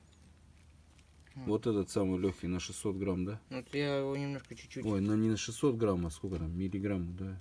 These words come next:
Speaker 2: Там миллиграмм уже. Ну-ка.
Speaker 1: Ну
Speaker 2: Вот
Speaker 1: да.
Speaker 2: иногда как.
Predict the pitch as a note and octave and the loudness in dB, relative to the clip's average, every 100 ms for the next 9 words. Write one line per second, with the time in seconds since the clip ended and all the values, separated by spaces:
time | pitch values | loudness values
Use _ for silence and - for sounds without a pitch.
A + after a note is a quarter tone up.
0 | - E3 D#3 D3+ D#3 F#3 F#3+ A#2+ G#2+ G#2+ | -4 -2 0 -2 -4 -4 -4 -6 -10 -14
1 | - - - - - - - - - - | -20 -20 -20 -20 -20 -20 -20 -20 -20 -20
2 | - C3+ B2 - A2 - - - - - | -18 -16 -14 -16 -16 -20 -20 -20 -20 -20
3 | - - - - - - - - - - | -20 -20 -12 -12 -10 -14 -16 -20 -20 -20
4 | - - - - - - _ - - B2+ | -20 -20 -20 -20 -20 -20 _ -16 -6 -2
5 | D3+ C3+ F#2+ - D#3+ D3+ D#3+ - - - | 0 -2 -4 -4 -2 2 2 0 -14 2
6 | F3 D#3+ | 4 6